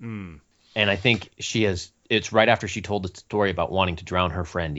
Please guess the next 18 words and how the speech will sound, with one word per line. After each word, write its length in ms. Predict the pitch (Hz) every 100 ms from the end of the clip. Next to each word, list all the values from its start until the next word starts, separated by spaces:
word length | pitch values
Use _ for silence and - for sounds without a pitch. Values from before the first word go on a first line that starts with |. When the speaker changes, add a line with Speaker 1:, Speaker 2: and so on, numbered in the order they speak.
| -
Speaker 2:
Eve. 440 | 90 53 50 - _ _ -
Speaker 1:
Right. 420 | 110 98 85 69 _ _ _ _
And 200 | 135 131
then 160 | 135 135
she 320 | - 135 127
puts 280 | - 156 147
her 100 | 123
head 240 | 120 160
down 220 | 143 139 131
on 140 | 127
the 60 | 113
desk 520 | 135 143 120 - - -
and 440 | 104 110 110 98 - _ - _
start, 500 | - - 139 135 _ _
each, 420 | 160 151 - -
each 260 | 160 180 -
hand 400 | 165 160 127 110
starts 440 | - 127 117 -